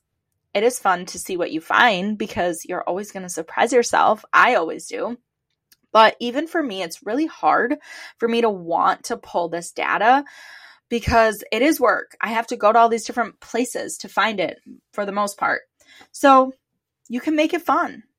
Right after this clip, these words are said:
My challenge to you is to make it fun in, in the coming year. Maybe you need to, I mean, this is spendy, but maybe you need to, like, check into a hotel and do this at the end of the year.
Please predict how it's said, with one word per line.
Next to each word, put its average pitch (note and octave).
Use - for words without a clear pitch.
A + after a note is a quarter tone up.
My C4
challenge C#4+
to C#4+
you C4
is A#3+
to C#4
make A3
it C#4+
fun -
in, F#3+
in A3
the A3+
coming G3
year. F3
Maybe A3+
you A#3
need G#3+
to, G#3+
I G3
mean, F3+
this -
is F#3
spendy, A#3
but G3
maybe G3
you E4+
need E4+
to, E4
like, D#4+
check -
into A#3+
a A3+
hotel -
and G3
do F#3
this F3
at F3
the F3
end D#3+
of D#3+
the E3
year. -